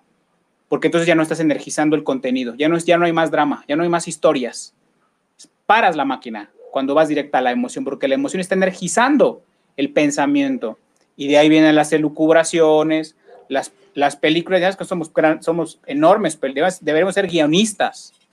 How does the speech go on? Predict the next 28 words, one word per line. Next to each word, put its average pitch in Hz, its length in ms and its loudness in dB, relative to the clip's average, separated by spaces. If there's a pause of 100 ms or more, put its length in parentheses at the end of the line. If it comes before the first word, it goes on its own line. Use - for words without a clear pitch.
(140)
tú 131 80 -8
y 120 60 -6
yo. - 160 -8 (520)
<laughs> - 100 -14 (1800)
El 190 200 0
proceso 240 520 4
de 208 100 4
energizar 190 580 0
percepciones 185 880 -4 (120)
y 151 80 -4
deseos 180 640 -2 (520)
se - 220 0
basa 190 300 4
en 185 80 0
las 160 160 -2
expectativas 143 800 -2
del 139 180 -2
ego 131 260 0
de 139 100 -2
obtener 156 460 -2
gratificaciones 156 880 -2
y 143 60 -6
recompensas. 113 920 -10 (1400)
Ahí 131 200 -6
está 123 200 -6
una 123 160 -8
cosa 120 240 -6
importantísima. 110 760 -12